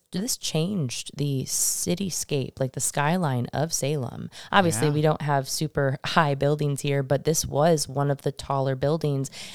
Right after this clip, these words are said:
Speaker 1: and that church spire was renowned, um, carved, designed by Samuel McIntyre.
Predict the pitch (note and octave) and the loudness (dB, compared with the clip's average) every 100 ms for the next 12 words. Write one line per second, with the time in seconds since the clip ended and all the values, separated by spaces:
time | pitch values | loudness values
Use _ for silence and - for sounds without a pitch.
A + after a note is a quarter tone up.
0 | - C#3+ C3+ B2+ C#3+ D3+ - - D#3+ - | 0 2 2 4 2 2 -2 -2 -2 -2
1 | - - D3+ - C#3+ B2+ C3 - - C#3+ | -4 0 0 0 0 -2 -4 -12 -4 0
2 | C3 C#3 C3+ B2+ F3+ B3+ C3+ - - - | 2 2 0 0 0 0 -2 -4 -10 -18
3 | - C3+ B2+ B2 - - D3+ C3+ C#3+ E3 | -6 0 2 2 -4 -4 0 2 2 0
4 | - - D3 C#3+ B2+ C3+ D3 C#3 C3 D3 | -4 -4 -2 0 0 -2 -2 -2 -2 -2
5 | - D3+ D3+ D3+ C#3 C#3 D3 - C#3 C#3 | -2 0 2 2 0 -2 -6 -2 -2 0
6 | F3 | 0